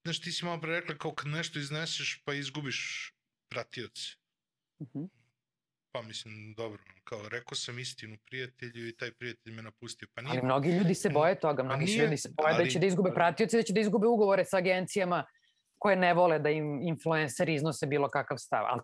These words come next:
Speaker 2: to mislim da dolazi sa nekim ličnim integritetom, sa onim kada znaš ko si i šta radiš i koja je tvoja poruka i mislim da je to problem svih, e,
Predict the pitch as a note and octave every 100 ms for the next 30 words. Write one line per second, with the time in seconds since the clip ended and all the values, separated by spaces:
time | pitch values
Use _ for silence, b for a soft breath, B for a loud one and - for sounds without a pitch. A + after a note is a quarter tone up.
0 | - D#4+ D#4+ - C#4+ A#3 F#3+ G3+ B3 G3+
1 | G3+ - F#3 G#3 - G3 G#3 A3 G#3 G3+
2 | F3 F3 F3 F3 F#3 A3 - F3 F3 G#3
3 | B B B B B - F#3+ E3 E3 G3
4 | - - D3 - G#3+ B3+ - _ _ _
5 | _ F#3 - D#3+ D3+ B2+ C3+ A3 - -
6 | F#3+ - F#3 F3 F3+ F3+ D#3 C3+ B2+ C#3+
7 | F#3+ F3+ F#3 F#3+ F3+ D#3 F3+ - E3 F#3
8 | F#3 C#3+ - F#3 - - - E3+ D3+ C#3+